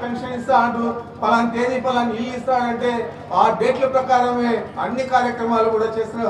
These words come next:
గొప్ప నాయకుడు జగన్మోహన్ రెడ్డి గారు. మరి మనమందరం కూడా చూస్తా ఉన్నాం. మరి ఇలాంటి వ్యక్తి తిరిగి ముఖ్యమంత్రి కావాలన్నా, లేకపోతే ఎన్నికల ముందు ఆరు వందల హామీలు ఇచ్చి ఎన్నికలైన తర్వాత అధికారంలోకి వచ్చి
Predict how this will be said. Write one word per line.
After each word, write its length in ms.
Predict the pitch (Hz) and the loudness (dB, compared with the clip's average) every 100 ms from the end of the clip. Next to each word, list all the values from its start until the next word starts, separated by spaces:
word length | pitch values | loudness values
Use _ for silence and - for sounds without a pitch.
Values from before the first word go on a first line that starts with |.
| - - - - 185 | -4 -8 -16 0 2
గొప్ప 180 | 185 | 4
నాయకుడు 480 | 247 220 226 226 220 | 4 4 2 2 2
జగన్మోహన్ 560 | 214 185 208 214 214 214 | 0 0 -4 -2 0 0
రెడ్డి 180 | 202 196 | 0 4
గారు. 340 | 196 196 185 - - 196 | 4 4 -2 -6 -12 0
మరి 160 | 208 | 0
మనమందరం 520 | 214 214 214 214 240 240 | 2 0 0 0 2 4
కూడా 140 | 240 | 2
చూస్తా 340 | 226 226 233 | 2 0 2
ఉన్నాం. 360 | 247 220 214 214 202 - - 208 | 4 6 6 4 4 -2 -8 -2
మరి 160 | 226 262 240 | 0 2 4
ఇలాంటి 320 | 254 269 277 | 6 6 6
వ్యక్తి 340 | 254 247 269 247 226 - - - | 6 6 6 6 6 -2 -8 -4
తిరిగి 240 | 240 277 | -2 0
ముఖ్యమంత్రి 580 | 247 226 262 254 262 240 | 0 0 0 0 0 0
కావాలన్నా, 680 | 240 247 240 226 233 247 - - - | 4 6 6 6 4 4 0 -8 -2
లేకపోతే 400 | 247 247 262 233 | 0 2 2 4
ఎన్నికల 320 | 247 269 269 | 4 6 4
ముందు 320 | 247 262 254 247 233 - - | 4 0 6 6 4 -2 2
ఆరు 240 | 208 240 | 6 6
వందల 240 | 247 247 247 | 4 2 6
హామీలు 400 | 240 254 262 254 | 6 4 2 0
ఇచ్చి 280 | 254 262 233 | 0 2 4
ఎన్నికలైన 460 | 240 262 254 247 | 4 0 0 0
తర్వాత 380 | 262 254 254 - | 2 4 4 4
అధికారంలోకి 680 | 202 240 262 262 254 254 254 | 2 4 4 2 2 0 0
వచ్చి 420 | 226 254 233 - | -2 2 2 2